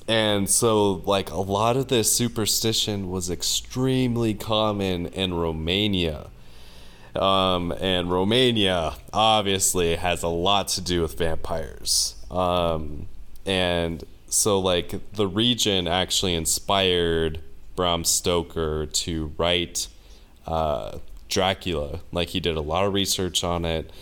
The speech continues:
and one of their favorite methods was driving steel rods into people's hearts.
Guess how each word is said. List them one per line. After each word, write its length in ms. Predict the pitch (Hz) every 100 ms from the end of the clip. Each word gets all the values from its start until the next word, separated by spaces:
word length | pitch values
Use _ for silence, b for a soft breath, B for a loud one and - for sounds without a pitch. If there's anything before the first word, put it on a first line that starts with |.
| B B B -
and 520 | 85 85 80 80 76 -
one 180 | 87 95
of 100 | 90
their 120 | 85
favorite 560 | - - 90 90 85 80
methods 520 | 82 - 80 78 -
was 280 | 80 78 78
driving 440 | 87 82 80 76
steel 440 | - - 85 85
rods 480 | 82 76 78 78 78
into 180 | 76 -
people's 480 | - - - 76 -
hearts. 800 | - 85 80 - - - -